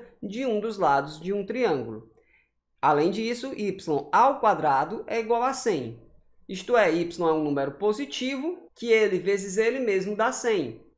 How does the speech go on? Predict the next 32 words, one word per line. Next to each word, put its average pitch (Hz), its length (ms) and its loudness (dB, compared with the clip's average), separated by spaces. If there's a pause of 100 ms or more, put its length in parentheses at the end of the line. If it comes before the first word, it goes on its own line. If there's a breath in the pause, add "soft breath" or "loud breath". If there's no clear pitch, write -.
(140)
Em 170 160 2
outras 170 320 2
palavras, 214 720 2
y 190 240 -2 (260)
é 202 100 0
igual 156 220 4
à 160 60 8
raiz 185 500 0
quadrada 170 680 4
de 120 160 -10
cem. 110 420 -8 (200)
Y 190 160 -2 (160)
é 190 140 2
o 180 80 2
número 165 280 0
positivo, 240 640 -6
que 226 120 -6
ele 214 200 0
vezes 196 380 0
ele 208 180 0
mesmo 202 320 -2
dá 220 160 0
cem. 220 400 -2 (240 loud breath)
Y 208 220 -4 (240)
é 165 60 6
a 165 60 6
raiz 175 500 0
quadrada 156 580 0
de 202 100 -10
cem. 202 440 -6 (280 loud breath)
Y 151 280 -4 (400)
vale 147 580 0